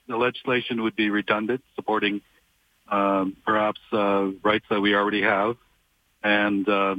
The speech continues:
being used as a platform for the environmentalists to stop, um, large, uh, natural resource development. So we, we did express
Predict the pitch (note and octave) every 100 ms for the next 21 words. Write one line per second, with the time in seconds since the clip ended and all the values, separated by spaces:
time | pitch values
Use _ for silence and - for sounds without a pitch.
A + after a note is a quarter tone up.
0 | G2 A2+ G#2 A2 A2+ A2 - G#2 G2 G#2
1 | G2+ G2 - A2+ A2 - G#2+ G2 - G#2
2 | G2 G2 F#2+ G2+ G2 G#2 G2+ F#2 - _
3 | _ _ _ _ - - C3 B2+ G2+ _
4 | _ _ _ _ _ G2+ G2 F#2+ F#2+ G2
5 | G2 _ _ _ _ _ _ A2 G#2+ G#2+
6 | - A2+ G2+ G2 F#2+ F#2+ G#2 G#2+ G#2 A2
7 | G#2+ A2 G#2 G2 - G#2 A2 - F#2 -
8 | F#2+ F#2+ - _ _ _ _ _ A2+ A2+
9 | A#2 A2+ A#2+ B2 A#2+ - A#2